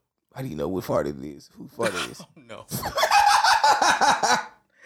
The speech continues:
Speaker 2: You might as well just smell your own while you <laughs> busting. I'm just saying,
Speaker 1: But,
Speaker 2: man.
Speaker 1: I mean, wouldn't a fart disappear in a jar? Or would it stay in there? I want it.
Speaker 2: I don't know.
Speaker 1: Yeah, why do you want? Why do I don't want to know?
Speaker 2: I don't
Speaker 1: <laughs>
Speaker 2: I don't wanna know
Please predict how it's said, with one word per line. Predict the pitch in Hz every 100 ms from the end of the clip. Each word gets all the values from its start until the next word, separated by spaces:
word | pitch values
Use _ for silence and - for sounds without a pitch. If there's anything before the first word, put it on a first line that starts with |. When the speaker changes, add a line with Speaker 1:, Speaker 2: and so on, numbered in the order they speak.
| -
Speaker 2:
You | 165
might | 165 -
as | -
well | 135
just | 147 160
smell | 156 160
your | 156 175
own | 170 123
while | 120 131
you | 131 143
<laughs> | -
busting. | 170 160 - 135 151
I'm | - 196
just | 127 117 110
saying, | 78 147 135 104
Speaker 1:
But, | 175
Speaker 2:
man. | -
Speaker 1:
I | 190
mean, | 196 185 170 - _ _ _ _
wouldn't | 208 285
a |
fart | 202 202 208 117
disappear | 175 170 170 156 165 -
in | 131
a | 113 90 - _ 147
jar? | 139 165 151 _ _ _ _ _
Or | 107
would | 113
it | 107
stay | - 101
in | 98
there? | 98 - 165
I |
want | 165 -
it. | _ _
Speaker 2:
I | - - -
don't | - _
know. | _ _ _
Speaker 1:
Yeah, | 143 113 107
why | 143 160 156
do | 156
you |
want? | 131 104 98
Why | 165 185
do | 175
I | 165
don't | 151
want | 107 92
to |
know? | 92 120
Speaker 2:
I | 143
don't | 143
Speaker 1:
<laughs> | 311 240 - 277 - - - - - - 220 - 208 - 185 - - - - - 123
Speaker 2:
I |
don't | 127 120
wanna | 131 113 95
know | 98 92